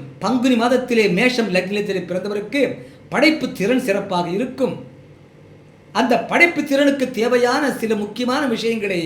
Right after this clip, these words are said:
ரகசியமாக காப்பாற்றுவார். அந்த படைப்பு சிறப்பாக முழுமை பெறும் வரையிலும் அதற்கு தேவையான சில ரகசியங்களை அவர் காப்பாற்றுவார். ரகசிய காப்பவராக இருப்பார்.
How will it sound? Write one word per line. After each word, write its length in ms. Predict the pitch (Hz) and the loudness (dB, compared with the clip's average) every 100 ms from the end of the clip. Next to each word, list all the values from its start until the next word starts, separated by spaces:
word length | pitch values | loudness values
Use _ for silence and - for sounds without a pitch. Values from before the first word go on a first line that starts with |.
| 156 - - | -6 -14 -6
ரகசியமாக 600 | 156 294 302 269 233 - | -2 0 2 2 2 0
காப்பாற்றுவார். 720 | 190 - 196 185 180 226 175 - - - 202 | -2 -2 -2 -4 -4 -2 -2 -4 -14 -10 -4
அந்த 120 | 190 - | -4 -2
படைப்பு 320 | 196 311 311 262 | 0 0 -2 -4
சிறப்பாக 560 | 214 269 - 240 233 | 0 0 0 0 0
முழுமை 320 | 185 240 262 247 | 0 2 2 0
பெறும் 240 | 214 208 | 0 0
வரையிலும் 400 | 196 220 202 175 165 - - | 0 0 0 -2 -6 -14 -6
அதற்கு 360 | 196 220 180 175 | 0 0 -2 -2
தேவையான 440 | 202 254 262 302 | 0 2 4 2
சில 140 | 233 208 | 2 0
ரகசியங்களை 540 | 185 254 233 208 185 175 - - | 0 0 -2 -2 0 -2 -4 -2
அவர் 260 | 180 170 | -2 -2
காப்பாற்றுவார். 720 | 190 233 202 180 180 202 226 - - - - - | -4 -4 -4 -4 -2 -2 -2 -4 -12 -20 -20 -6
ரகசிய 460 | 180 311 302 285 240 202 180 - - - - - - 208 | 0 0 2 4 6 4 -2 -8 -18 -20 -20 -20 -4 0
காப்பவராக 520 | 247 254 240 220 190 | 0 0 2 2 0
இருப்பார். 460 | 190 190 170 160 | -2 -2 0 0